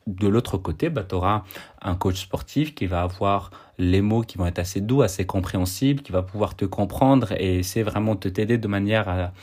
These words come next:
avec empathie, bah, il y a également une audience pour ces gens-là. En fait, tout est question d'audience, tout est question de message et question de personnalité. Et bien sûr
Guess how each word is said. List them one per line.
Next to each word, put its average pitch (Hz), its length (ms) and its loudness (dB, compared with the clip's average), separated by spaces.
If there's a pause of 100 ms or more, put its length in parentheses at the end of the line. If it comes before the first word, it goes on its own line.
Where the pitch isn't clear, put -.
(320)
avec 92 280 2 (100)
empathie, 98 540 2 (360)
bah, 104 240 2
il 113 120 -4
y 87 120 2
a 90 80 6
également 104 420 0
une 107 140 -4
audience 90 500 -2 (120)
pour - 260 2 (120)
ces - 180 -2
gens-là. 95 320 0
En - 60 -4
fait, 180 400 2
tout 151 220 -2
est 135 60 4
question 135 360 2
d'audience, 127 360 2
tout - 140 -16
est - 40 -20
question 117 240 0
de 113 40 4
message 113 540 2
et 101 80 -2
question 117 300 0
de 113 100 2
personnalité. 104 760 -4 (840)
Et 139 100 10
bien 110 180 0
sûr 101 440 2